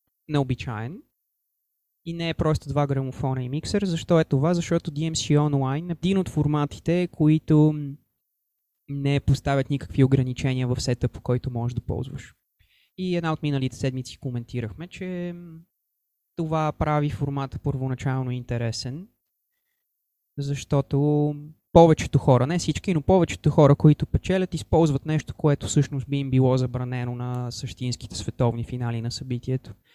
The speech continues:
където сетъпът трябва да е уеднаквен. И евентуално може да си имаш избор просто на миксер. Ам... Но голяма част от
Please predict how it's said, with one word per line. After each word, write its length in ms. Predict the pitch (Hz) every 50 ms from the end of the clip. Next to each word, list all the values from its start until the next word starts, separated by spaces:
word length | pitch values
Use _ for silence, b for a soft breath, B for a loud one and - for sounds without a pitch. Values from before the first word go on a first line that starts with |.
| b b b b
където 320 | _ - 131 135 123 - -
сетъпът 420 | - 127 117 - 123 - 120 -
трябва 220 | - 123 117 120 120
да 60 | 123
е 40 | 120
уеднаквен. 580 | 120 117 117 117 117 - - - 113 104 113 - - -
И 100 | 156 165
евентуално 480 | 151 147 143 - 151 143 135 135 131
може 240 | 127 127 120 120 117
да 60 | 120
си 180 | - - - 127
имаш 260 | 120 120 110 - -
избор 280 | 123 120 120 117 - -
просто 360 | - - 117 113 - - 123
на 100 | 117 113
миксер. 440 | 113 113 110 - - - - - _ _ _ _ _ _ _ _ _ _ _ _ _ _ _ _ _ _ _ _ -
Ам... 640 | 127 117 117 117 113 113 110 113 113 110 110 104 131 - _ _ _ _ _ _ _ _ _ _ _ _ _ _ _ _ _ _ _ _ _ _ _ _ _ _ _ _ _ _ _
Но 540 | 151 139 135 127 127 127 127 123 123 123 120 120 120 120 120 - _ _ - - - _ _ _ _ _ _ _ _ _ _ _ _ _ _ _ _ _ _ _ _ _ _ _ 143
голяма 380 | 139 143 151 151 156 175 190
част 340 | - - 185 170 185 - -
от 120 | 190 -